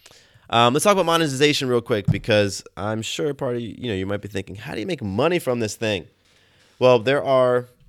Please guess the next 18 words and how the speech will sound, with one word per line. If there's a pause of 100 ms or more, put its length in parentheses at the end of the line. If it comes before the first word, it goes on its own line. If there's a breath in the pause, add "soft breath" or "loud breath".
(200)
five
primary
ways
to
monetize
a
podcast. (1500)
And (800)
not
all
of
them
are
gonna
be
for
every
show.